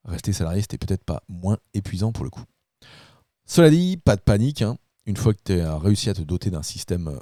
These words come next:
optimisé d'organisation, bah, ton entreprise, elle sera beaucoup plus fluide. Le chaos laissera la place à l'ordre et à la structure, et tu n'auras plus à gérer, bah, tout ce chaos ambiant au sein de ton business,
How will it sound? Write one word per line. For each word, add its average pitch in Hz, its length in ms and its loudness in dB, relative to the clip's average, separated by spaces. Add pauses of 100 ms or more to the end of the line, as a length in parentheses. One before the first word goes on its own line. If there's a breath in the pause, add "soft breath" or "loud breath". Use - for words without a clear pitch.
optimisé 95 640 0
d'organisation, 80 560 -4
bah, 101 120 -2
ton 98 160 -4
entreprise, 101 300 -2
elle 85 80 -4
sera - 180 -6
beaucoup 95 320 -4
plus - 180 -6
fluide. 78 460 -6 (540 loud breath)
Le 123 220 12
chaos 127 300 6
laissera 98 280 2
la 82 120 0
place 98 260 -2
à 62 80 -4
l'ordre 92 500 4 (120)
et 80 80 -14
à 73 40 -10
la 71 100 -10
structure, 110 580 0 (580 loud breath)
et 127 180 4
tu - 140 -8
n'auras 78 220 -2
plus - 300 -4 (100)
à 87 80 -4
gérer, 78 340 -6
bah, 87 180 -8
tout - 120 -8
ce - 140 -6
chaos 78 440 -4
ambiant 95 380 0
au 101 60 0
sein 78 160 -8
de 78 60 -12
ton 82 120 -10
business, 76 560 -8